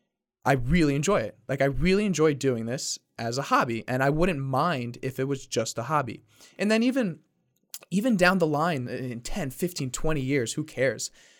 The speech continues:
Young Minds Media, that name, 'cause I'll always, me personally, I'll always be doing content. I love photo, I love video. The internet, it excites me. Like, I enjoy that stuff. So I'm, do it as a hobby. Why not? And, you know, I was thinking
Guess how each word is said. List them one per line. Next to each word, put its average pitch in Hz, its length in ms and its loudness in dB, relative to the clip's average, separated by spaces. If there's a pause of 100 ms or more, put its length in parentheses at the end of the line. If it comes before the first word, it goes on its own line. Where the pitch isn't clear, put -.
(280)
Young 165 280 4
Minds 175 280 2
Media, 131 340 0
that 123 260 0
name, 127 440 -2 (120)
'cause 202 160 4
I'll 220 120 8
always, 202 360 4 (300)
me 185 240 2
personally, 175 420 4
I'll 139 160 2
always 139 280 4
be 131 80 -6
doing 117 200 -4
content. - 400 -12
I 117 80 -6
love 143 240 4
photo, 143 380 2
I 127 80 2
love 131 180 2
video. 127 480 2 (960)
The 131 140 2
internet, 135 420 2
it 120 80 -4
excites 120 380 -2
me. 120 200 -8 (120)
Like, 123 120 -2
I 135 100 2
enjoy 143 420 0
that - 160 -10
stuff. - 300 -12
So 135 200 4
I'm, 143 220 -2 (180)
do 135 140 0
it 131 80 2
as 135 100 0
a 160 60 0
hobby. 196 380 -2 (420)
Why 113 260 0
not? 131 300 0 (480)
And, 139 400 0 (400)
you 160 80 -2
know, 160 100 6
I 143 40 6
was - 140 2
thinking 151 420 -4